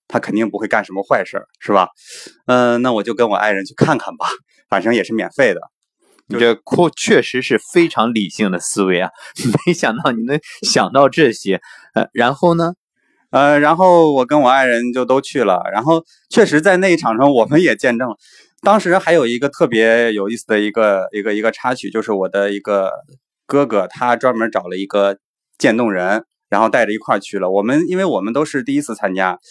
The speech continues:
Speaker 1: 然后我们也是抱着这种，呃，观望的态度过来的，甚至是我们还找了一个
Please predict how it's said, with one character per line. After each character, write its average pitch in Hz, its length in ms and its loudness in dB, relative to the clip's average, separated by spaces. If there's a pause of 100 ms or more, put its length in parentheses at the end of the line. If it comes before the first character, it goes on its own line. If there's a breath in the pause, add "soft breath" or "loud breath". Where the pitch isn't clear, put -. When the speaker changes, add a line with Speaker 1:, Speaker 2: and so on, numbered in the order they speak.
(180 loud breath)
Speaker 1:
然 113 120 2
后 147 160 4
我 104 120 2
们 117 140 -2
也 104 120 -2
是 120 140 -8
抱 123 180 2
着 107 120 -8
这 110 140 -6
种， 92 320 -4 (440)
呃， 98 300 0
观 175 240 4
望 170 120 0
的 127 60 -4
态 147 220 -4
度 110 120 -6
过 147 180 2
来 92 140 2
的， 95 100 -6
甚 143 200 -2
至 113 120 -4
是 120 60 -2 (220)
我 98 100 -4
们 101 100 -8
还 110 100 -2
找 101 180 -2
了 95 100 -2
一 104 100 -4
个 104 200 0